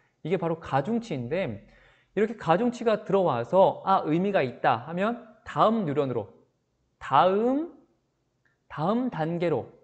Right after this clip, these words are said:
다음 단계로 넘치-, 넘어 보내는 겁니다. 이걸 바로 우리가 말한 이 알고리즘의 기본 원리예요.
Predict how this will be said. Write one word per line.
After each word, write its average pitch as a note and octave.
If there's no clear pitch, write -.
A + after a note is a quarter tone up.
다음 A3
단계로 D3
넘치-, C3+
넘어 F#3+
보내는 E3+
겁니다. A#2
이걸 G#3
바로 F#3
우리가 D#3+
말한 D#3
이 C#3
알고리즘의 D#3+
기본 D3
원리예요. C3